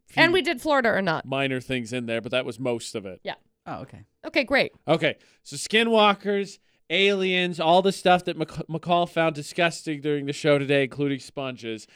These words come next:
Speaker 1: And
Speaker 2: And
Speaker 1: we
Speaker 2: yet
Speaker 1: did not include the thing that really almost made her throw up.
Speaker 2: The actually grossest thing. I, Producer Butters, I shut down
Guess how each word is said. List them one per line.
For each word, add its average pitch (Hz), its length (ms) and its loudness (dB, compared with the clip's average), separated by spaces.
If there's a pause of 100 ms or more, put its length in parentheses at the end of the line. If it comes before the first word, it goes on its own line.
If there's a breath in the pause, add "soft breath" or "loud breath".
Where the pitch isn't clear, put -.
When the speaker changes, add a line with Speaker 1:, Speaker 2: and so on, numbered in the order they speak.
(200 soft breath)
Speaker 1:
And - 100 2
Speaker 2:
And 277 220 2
Speaker 1:
we 254 60 -2
Speaker 2:
yet 254 460 4
Speaker 1:
did 156 60 -6
not 170 280 4
include 147 720 -2
the 123 100 -12
thing 151 300 -2
that 143 160 -2
really 185 640 4
almost 170 480 2
made 151 160 0
her 147 140 0
throw 131 300 -6
up. 101 200 -10 (140)
Speaker 2:
The 254 240 -2
actually 370 840 4
grossest 285 840 -4
thing. 190 580 2 (840)
I, 330 300 4 (640)
Producer 277 360 -2
Butters, 196 420 0 (540)
I 294 240 4
shut 339 520 0
down 185 580 2